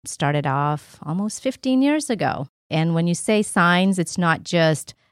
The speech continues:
like a roll-up banner or a tablecloth. Signs could be window graphics, could be large channel letters that you see in buildings,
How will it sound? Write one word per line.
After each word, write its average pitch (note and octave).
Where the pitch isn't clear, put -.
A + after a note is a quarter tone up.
like D#3+
a F#3
roll-up E3
banner D3
or D#3+
a D3
tablecloth. D3+
Signs D3+
could C#3+
be D3+
window A#3+
graphics, -
could D3
be D#3+
large E3
channel E3
letters D3
that C#3+
you D3
see C#3+
in C#3+
buildings, C#3